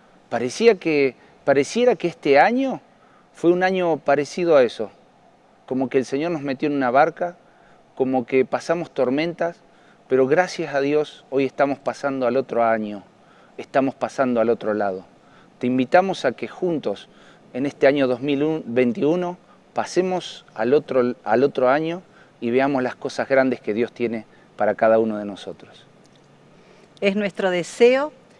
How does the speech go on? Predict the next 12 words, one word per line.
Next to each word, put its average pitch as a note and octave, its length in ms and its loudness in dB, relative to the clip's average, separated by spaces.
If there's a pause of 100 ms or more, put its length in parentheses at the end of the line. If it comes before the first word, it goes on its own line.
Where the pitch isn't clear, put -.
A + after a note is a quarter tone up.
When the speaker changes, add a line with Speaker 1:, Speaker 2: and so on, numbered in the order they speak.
(260)
Speaker 2:
que F#3 120 0
este F3+ 260 0
año G3 220 0
nuevo A#3 540 -2 (280)
que D3 100 -8
se - 100 -12
acerca, C4 680 0 (580)
eh, D#3 80 -10
sea G3+ 220 0
un G3+ 100 0
año G3+ 220 0
bendecido, A#3+ 880 -2